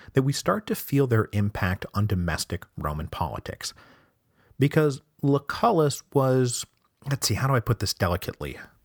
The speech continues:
A huge asshole. His methods of conscription were harsh.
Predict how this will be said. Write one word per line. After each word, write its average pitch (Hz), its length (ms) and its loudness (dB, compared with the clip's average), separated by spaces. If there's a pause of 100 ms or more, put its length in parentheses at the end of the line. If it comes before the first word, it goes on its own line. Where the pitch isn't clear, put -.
(320)
A 139 180 -2
huge 123 640 -4 (140)
asshole. - 480 -6 (1040)
His 120 200 4
methods 147 480 2
of 110 220 0
conscription 92 580 0
were 98 140 0
harsh. - 440 -2